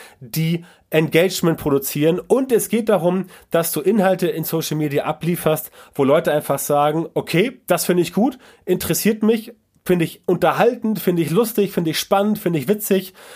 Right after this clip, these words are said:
finde ich was weiß ich. Ich gebe dafür ein Like, ich teile es, ich klicke da drauf, ich, ähm, generiere Traffic“ und so weiter und so fort. Das ist einfach die Triebfeder von Social Media, dass du mit Inhalten daherkommst, die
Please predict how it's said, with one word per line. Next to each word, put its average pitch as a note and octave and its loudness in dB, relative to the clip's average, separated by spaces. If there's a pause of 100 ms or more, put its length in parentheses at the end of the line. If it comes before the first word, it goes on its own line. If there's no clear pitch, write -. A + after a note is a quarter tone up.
(140)
finde F3 0
ich E3 -6
was E3 0
weiß D3+ 0
ich. A3+ 0 (240)
Ich - -6
gebe G3+ 2
dafür E3+ 4
ein D3+ 6
Like, D#3 4
ich - -4
teile F#3 2
es, E3 -2
ich C3+ -10
klicke F3+ -4
da D#3 0
drauf, D3 -2
ich, - -12
ähm, C3 -2
generiere C3+ -2
Traffic“ D3+ -2 (380)
und D3+ 2
so C3+ 0
weiter B2 0
und A#2 -2
so B2+ -6
fort. - -8
Das E3+ 2
ist - 0 (760)
einfach F#3+ 2
die G#3 2
Triebfeder G#3 0 (340)
von F3+ 0
Social F3+ -2
Media, E3 0
dass E3+ -2
du G3+ 0
mit F3 2
Inhalten F3 0
daherkommst, D3 0 (280)
die A#3+ 0